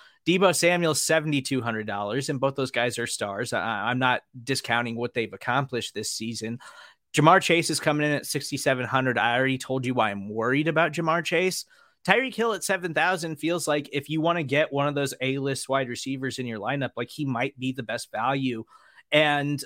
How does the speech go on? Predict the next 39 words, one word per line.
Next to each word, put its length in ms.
I 180
understand 520
that 120
he 500
has 180
struggled 480
a, 280
a 80
little 260
bit 320
over 180
the 80
last 300
few 240
weeks. 400
He 120
was 80
battling 400
covid, 420
kinda 280
getting 280
back. 340
We 120
saw 220
what 120
he 120
did 160
last 320
week, 180
a 40
hundred 240
and 80
fifty 260
yards, 460
that, 280
uh, 180
clutch 520
touchdown 760
where 260